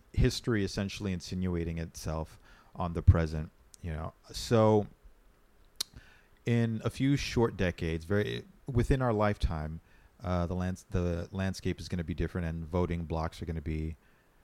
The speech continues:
quite different. And that is going to have to reflect policy that addresses the concerns of those voting blocks.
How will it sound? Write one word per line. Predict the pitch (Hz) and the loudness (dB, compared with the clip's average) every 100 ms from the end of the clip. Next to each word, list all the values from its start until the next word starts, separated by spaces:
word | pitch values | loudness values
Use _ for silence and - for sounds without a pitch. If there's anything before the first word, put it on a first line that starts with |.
| - | -6
quite | 95 85 - | -2 0 0
different. | 123 - 80 | 0 0 -2
And | 80 82 | -4 -4
that | 92 104 98 - - | 0 2 2 -2 -14
is | 90 | -14
going | - 92 87 | -6 -2 -2
to | - 90 85 | -4 -4 -4
have | 80 82 - | -4 -8 -8
to | 85 | -8
reflect | 80 - 90 85 87 - - - _ _ - _ | -6 -6 -4 -4 -4 -6 -8 -10 _ _ -20 _
policy | - 123 139 - - 85 78 78 - _ _ - _ _ - 95 85 | 2 4 -2 -4 -6 -6 -6 -8 -14 _ _ -20 _ _ -20 -16 -6
that | 90 85 80 82 - - - - - - - _ _ _ _ _ | -2 0 -2 -4 -8 -14 -12 -12 -14 -18 -20 _ _ _ _ _
addresses | 95 82 95 90 - 90 85 78 | -4 0 0 0 -2 -2 -2 -2
the | 85 85 | -4 -4
concerns | - 80 - 92 82 80 - - | -6 -10 -8 -4 -4 -6 -10 -8
of | 82 78 | -8 -4
those | 82 78 | -6 -4
voting | 80 78 80 90 | -4 -2 -4 -6
blocks. | - - - - | -8 -8 -12 -16